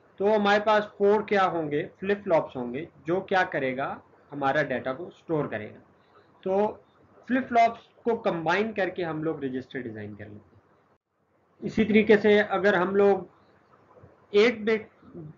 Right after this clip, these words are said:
information store करना चाहते हैं, तो हमें एट फ्लिप फ्लॉप्स चाहिए। हर फ्लिप फ्लॉप पे एक bit को store रखेगा, ठीक है। और अगर हम लोग के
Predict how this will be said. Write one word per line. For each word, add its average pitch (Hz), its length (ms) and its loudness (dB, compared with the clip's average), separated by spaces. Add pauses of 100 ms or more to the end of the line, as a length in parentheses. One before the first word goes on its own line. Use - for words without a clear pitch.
(120)
information 175 580 -2
store 185 300 -2
करना 139 300 -2
चाहते 127 300 -8
हैं, 160 100 -8
तो 165 100 -8
हमें 139 260 -4
एट 165 500 -4 (140)
फ्लिप 156 220 -6
फ्लॉप्स 123 300 -8
चाहिए। 120 300 -12 (760)
हर 202 160 0
फ्लिप 196 300 -4
फ्लॉप 180 280 -2
पे 175 160 0
एक 175 140 -6 (140)
bit 151 240 -6
को 165 200 -8
store 127 380 -8
रखेगा, 110 380 -18 (300)
ठीक 165 140 -8
है। 240 100 -6 (460)
और 208 280 2
अगर 214 240 0
हम 214 140 2
लोग 208 140 0
के 214 120 0